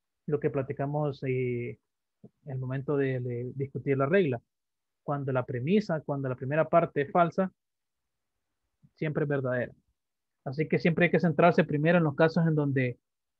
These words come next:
la primera parte de la implicación es verdadera. Estudiamos ese caso y de ahí, cuando terminemos,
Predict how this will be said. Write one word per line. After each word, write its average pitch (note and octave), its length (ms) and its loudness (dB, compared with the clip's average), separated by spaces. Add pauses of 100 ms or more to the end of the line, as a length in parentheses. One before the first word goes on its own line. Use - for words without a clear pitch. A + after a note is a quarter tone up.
la C3+ 80 0
primera C#3 340 2
parte E3 300 4
de - 20 4
la D#3 60 4
implicación C#3+ 520 0
es C#3 80 0
verdadera. C#3+ 600 4 (1400)
Estudiamos C#3+ 520 0
ese E3 180 0
caso F#3+ 380 4
y E3 100 2
de D3+ 80 6
ahí, A3 240 6
cuando D3 240 0
terminemos, E3+ 640 2